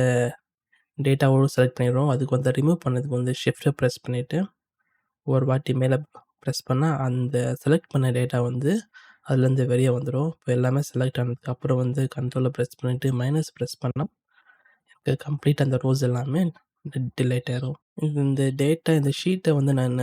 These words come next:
டிஸ்கிரிப்ஷன்ல கொடுக்குறேன். நீங்க பிராக்டிஸ் பண்ணி பாருங்க. mostly வரும். வரலனாக்கா இன்னொரு வாட்டி வீடியோ பாருங்க. ரெண்டு, மூணு வாட்டி ட்ரை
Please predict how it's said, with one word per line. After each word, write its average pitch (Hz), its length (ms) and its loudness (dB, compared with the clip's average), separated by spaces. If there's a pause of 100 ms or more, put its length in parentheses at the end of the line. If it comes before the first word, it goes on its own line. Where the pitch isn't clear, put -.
(680)
டிஸ்கிரிப்ஷன்ல 139 640 -2
கொடுக்குறேன். 135 440 -4 (200)
நீங்க 143 200 -2
பிராக்டிஸ் 139 480 -4
பண்ணி 139 280 -6
பாருங்க. 123 380 -2 (340)
mostly 131 420 -2
வரும். 135 360 0
வரலனாக்கா 127 460 -2
இன்னொரு 127 220 2
வாட்டி 123 160 -2
வீடியோ 123 240 -2
பாருங்க. 123 320 -6 (640)
ரெண்டு, 135 200 2
மூணு 135 160 2
வாட்டி 151 220 2
ட்ரை 135 180 2